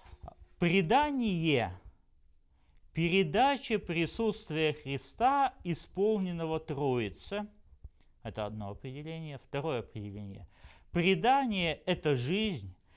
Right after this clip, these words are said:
личная встреча со Христом в Духе Святом. Предание не просто сохраняется церковью, оно живёт в церкви,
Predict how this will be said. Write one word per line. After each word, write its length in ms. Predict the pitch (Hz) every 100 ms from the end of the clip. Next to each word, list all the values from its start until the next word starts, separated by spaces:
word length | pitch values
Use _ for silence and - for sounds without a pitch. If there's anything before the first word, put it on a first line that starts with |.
| - -
личная 760 | 123 135 170 262 247 - 202 180
встреча 560 | 165 - 160 190 - 147
со 160 | 151
Христом 760 | 135 123 123 - 196 233 240 175
в 60 |
Духе 400 | 117 139 190 175
Святом. 720 | 147 131 135 - 143 110 85 - _ _ _ _ - - - 117
Предание 480 | 110 143 147 143 131
не 140 | 127
просто 440 | - 185 285 - 233
сохраняется 840 | 226 - 180 180 170 165 - 139
церковью, 760 | - 156 135 - 104 107 101 - - - -
оно 300 | - 165 180
живёт 520 | 143 135 117 151 254 -
в 100 | -
церкви, 720 | - 170 151 - 117 117